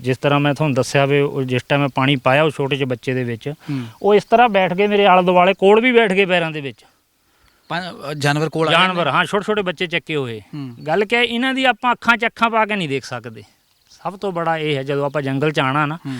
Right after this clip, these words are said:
Speaker 1: ਇਹਨਾਂ ਵੱਲ ਆਪਾਂ ਦੇਖਣਾ ਨਹੀਂ। ਆਪਾਂ
Speaker 2: ਹੂੰ।
Speaker 1: ਜਿਹੜਾ ਆਪਣਾ ਕਰਮ ਕਰ ਰਹੇ ਹੈ,
Speaker 2: ਹੂੰ।
Speaker 1: ਉਹ ਕਰਦੇ ਰਹੋ ਤੁਸੀਂ। ਇਹਨਾਂ ਨੂੰ ਪਤਾ ਕਿ ਇਨਸਾਨ ਸਾਨੂੰ ਪਾਣੀ ਪਾ ਰਿਹਾ ਹੈ,
Speaker 2: ਹੂੰ।
Speaker 1: ਜਾਂ ਕੋਈ ਚੀਜ਼ ਖਾਣ ਨੂੰ ਦੇ ਰਿਹਾ ਹੈ,
Speaker 2: ਹੂੰ।
Speaker 1: ਉਹਨੂੰ ਕਦੇ ਵੀ, ਕਿਉਂਕਿ ਜਾਨਵਰ ਨੂੰ ਬਹੁਤ ਸਮਝ ਹੈ।
Speaker 2: ਇਨਸਾਨ ਨਾਲੋਂ ਵੱਧ ਹੈ?
Speaker 1: ਇਨਸਾਨ ਨਾਲੋਂ ਵੱਧ ਹੈ।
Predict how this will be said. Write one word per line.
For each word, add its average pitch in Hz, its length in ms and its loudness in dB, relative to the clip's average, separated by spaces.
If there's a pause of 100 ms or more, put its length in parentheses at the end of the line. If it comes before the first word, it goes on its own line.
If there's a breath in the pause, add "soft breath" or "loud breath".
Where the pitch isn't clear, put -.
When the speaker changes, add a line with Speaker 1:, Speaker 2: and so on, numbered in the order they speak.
(240 loud breath)
Speaker 1:
ਇਹਨਾਂ 214 240 2
ਵੱਲ 214 180 2
ਆਪਾਂ 220 220 0
ਦੇਖਣਾ 185 380 0
ਨਹੀਂ। 120 300 -4
ਆਪਾਂ 151 140 -10
Speaker 2:
ਹੂੰ। 190 80 -2
Speaker 1:
ਜਿਹੜਾ 208 160 2
ਆਪਣਾ 196 240 -2
ਕਰਮ 180 280 0
ਕਰ 151 180 0
ਰਹੇ 151 340 0
ਹੈ, 135 120 -4 (100)
Speaker 2:
ਹੂੰ। 139 220 -10
Speaker 1:
ਉਹ 226 100 2
ਕਰਦੇ 202 320 0
ਰਹੋ 131 200 -2
ਤੁਸੀਂ। 113 220 -18 (420)
ਇਹਨਾਂ 190 140 -4
ਨੂੰ 214 120 -8
ਪਤਾ 190 300 -2
ਕਿ 190 100 -2
ਇਨਸਾਨ 160 320 -6
ਸਾਨੂੰ 151 240 -10
ਪਾਣੀ 131 200 -6
ਪਾ 113 220 -10
ਰਿਹਾ 117 260 -12
ਹੈ, 120 120 -18
Speaker 2:
ਹੂੰ। 117 280 -10
Speaker 1:
ਜਾਂ 127 180 -4
ਕੋਈ 131 140 -2
ਚੀਜ਼ 131 320 -2
ਖਾਣ 127 240 0
ਨੂੰ 127 120 -4
ਦੇ 120 140 -2
ਰਿਹਾ 117 260 -4
ਹੈ, 117 120 -12
Speaker 2:
ਹੂੰ। 131 120 -6 (200 loud breath)
Speaker 1:
ਉਹਨੂੰ 160 220 -4
ਕਦੇ 156 220 -2
ਵੀ, 165 80 -4
ਕਿਉਂਕਿ 185 260 -2
ਜਾਨਵਰ 160 400 0
ਨੂੰ 180 160 -2
ਬਹੁਤ 139 260 -4
ਸਮਝ 156 420 0
ਹੈ। 101 80 -6 (640)
Speaker 2:
ਇਨਸਾਨ 151 340 0
ਨਾਲੋਂ 156 260 0
ਵੱਧ 143 240 -6
ਹੈ? 147 140 -20
Speaker 1:
ਇਨਸਾਨ 151 320 -6
ਨਾਲੋਂ 151 180 -6
ਵੱਧ 98 160 -18
ਹੈ। - 180 -20